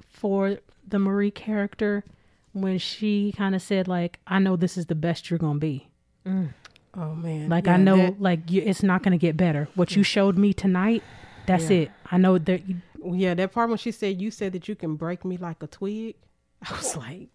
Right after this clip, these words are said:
Speaker 3: "That, <laughs> girl."
Speaker 1: Yeah.
Speaker 2: It's 'cause it goes back to, like, why would you want to?
Speaker 3: Right.
Speaker 1: Mm-hmm.
Speaker 2: You know, I, I do,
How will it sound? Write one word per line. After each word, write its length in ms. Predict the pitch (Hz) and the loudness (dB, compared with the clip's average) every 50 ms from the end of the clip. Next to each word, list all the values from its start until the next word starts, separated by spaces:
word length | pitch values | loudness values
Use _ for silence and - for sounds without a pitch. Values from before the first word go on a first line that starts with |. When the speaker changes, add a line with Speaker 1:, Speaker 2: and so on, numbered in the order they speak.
| _ - | _ -6
Speaker 3:
"That, 320 | 165 208 233 262 - - | -4 -2 -2 -4 -4 -8
<laughs> 500 | - 208 - 277 - - 226 - - - | -12 -14 -14 -12 -10 -10 -10 -10 -10 -14
girl." 460 | - 165 147 160 196 220 233 240 254 - _ - - _ _ _ _ - | -12 -10 -10 -8 -8 -10 -10 -12 -14 -16 _ -20 -20 _ _ _ _ -10
Speaker 1:
Yeah. 300 | 214 196 185 180 170 156 - | -4 -2 0 0 0 0 -4
Speaker 2:
It's 120 | 165 165 | -6 -10
'cause 200 | - - 208 190 | -8 -6 -6 -6
it 80 | 185 170 | -4 -4
goes 180 | 180 180 175 175 | -4 -4 -4 -4
back 140 | 170 165 | -6 -6
to, 100 | - - | -8 -8
like, 240 | 170 165 165 160 156 | -8 -6 -6 -6 -6
why 160 | 160 165 165 | -6 -6 -4
would 200 | 165 165 170 165 170 | -4 -4 -6 -8 -8
you 80 | 170 | -10
want 300 | 165 165 170 196 190 - _ - | -8 -8 -8 -8 -10 -12 _ -16
to? 140 | - 147 147 143 | -14 -14 -10 -6
Speaker 3:
Right. 400 | 190 190 214 233 208 170 151 - - _ _ _ _ _ _ - | -4 -2 -2 -2 -4 -6 -10 -12 -18 _ _ _ _ _ _ -2
Speaker 1:
Mm-hmm. 300 | 185 175 143 175 170 170 170 _ _ _ - | 0 0 2 0 0 -2 -2 _ _ _ -10
Speaker 2:
You 140 | 165 160 156 | -8 -6 -6
know, 220 | 160 156 156 151 | -6 -6 -6 -6
I, 160 | - 151 165 156 - | -4 -4 -6 -4 -4
I 140 | - 165 175 | -6 -6 -6
do, 540 | 180 160 185 185 196 196 190 190 185 185 | -4 -2 0 0 0 2 0 0 -2 -4